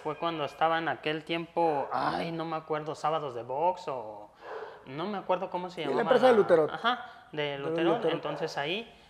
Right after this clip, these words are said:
Speaker 1: fue en ese momento, en el do-, en el noventa y nueve, casi para el dos mil, cuando fue mi debut como profesional.
Speaker 2: Muy bien, muy bien.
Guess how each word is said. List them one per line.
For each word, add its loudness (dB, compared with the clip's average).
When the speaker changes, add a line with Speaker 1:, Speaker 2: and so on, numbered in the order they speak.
Speaker 1:
fue -2
en -4
ese -4
momento, -6
en -8
el -10
do-, -6
en -8
el -8
noventa -6
y -4
nueve, -2
casi -4
para -4
el -8
dos -6
mil, -10
cuando -8
fue -10
mi -12
debut -8
como -10
profesional. -14
Speaker 2:
Muy 2
bien, 6
muy -2
bien. 4